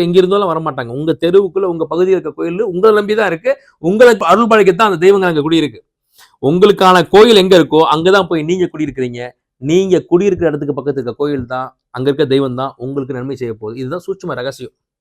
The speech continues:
அப்ப அந்த கோயிலை பிடிச்சிக்கோங்க சார், உங்க பையனுடைய வாழ்க்கை நல்லா இருக்கும், அந்த பையனால உங்களுக்கு நன்மை கிடைக்கும்னு சொன்னோன்னே,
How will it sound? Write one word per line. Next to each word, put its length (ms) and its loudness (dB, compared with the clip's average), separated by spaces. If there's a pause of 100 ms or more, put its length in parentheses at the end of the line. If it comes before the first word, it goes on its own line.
(280)
அப்ப 160 2
அந்த 300 4
கோயிலை 280 6
பிடிச்சிக்கோங்க 400 -6
சார், 200 -6
உங்க 200 -8
பையனுடைய 320 -8
வாழ்க்கை 280 -8
நல்லா 240 -8
இருக்கும், 320 -14
அந்த 200 -8 (140)
பையனால 280 -4
உங்களுக்கு 300 -8
நன்மை 160 -12
கிடைக்கும்னு 340 -14
சொன்னோன்னே, 280 -20